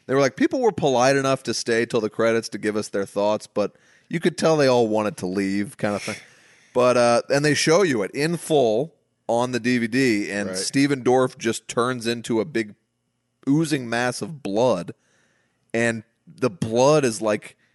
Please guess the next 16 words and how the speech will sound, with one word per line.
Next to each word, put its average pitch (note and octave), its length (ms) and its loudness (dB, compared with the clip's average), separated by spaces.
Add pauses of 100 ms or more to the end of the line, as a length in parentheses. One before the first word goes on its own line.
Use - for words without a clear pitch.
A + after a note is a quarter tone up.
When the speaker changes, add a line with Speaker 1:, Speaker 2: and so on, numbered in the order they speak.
(260)
Speaker 1:
coming C#3+ 480 -2
at A#2 380 0 (100)
Wesley A#2 340 0
Snipes. D#3+ 380 -2
They B2 120 2
were B2+ 80 4
like, A#2 260 0
"Everyone E3 380 4
loved A#2+ 440 2
Steven A2+ 440 -4
Dorff, A2 500 -2 (680)
and A2 260 0
the A2+ 100 -2
second B2+ 500 0
he A#2 100 -2
became A2 580 -4